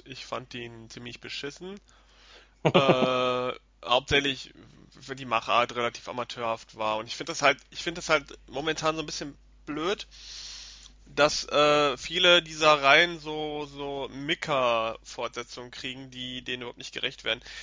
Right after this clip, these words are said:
Speaker 1: Also das, man kann, ich find, man kann ihn ungefähr vergleichen mit diesem Hellraiser-Film, der vor ein paar Jahren mal rauskam, diesem Hellraiser, ich glaub,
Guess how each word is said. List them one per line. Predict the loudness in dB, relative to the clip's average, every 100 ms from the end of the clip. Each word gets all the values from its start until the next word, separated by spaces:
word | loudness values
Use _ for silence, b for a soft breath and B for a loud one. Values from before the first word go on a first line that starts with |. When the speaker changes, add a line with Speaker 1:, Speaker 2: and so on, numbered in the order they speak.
| B
Speaker 1:
Also | -8 -8
das, | -8 -12 -16 -18 -16 -6
man | -2 0
kann, | 0
ich | 0
find, | 0 -2 -2
man | 2
kann | 2
ihn | 2
ungefähr | -4 -4 -2
vergleichen | 2 6 6 6 -8
mit | -10
diesem | -10 -10
Hellraiser-Film, | -2 0 2 2 0 -4 -6 -10 -8
der | -8
vor | -8 -12
ein | -10
paar | -6
Jahren | -4 -6
mal | -6 -8
rauskam, | -8 -10 -10 -10 -10
diesem | -12 -16 -18 -18 B B B B B B B B B -12
Hellraiser, | -4 -2 0 -2 -2 -2
ich | -4
glaub, | -4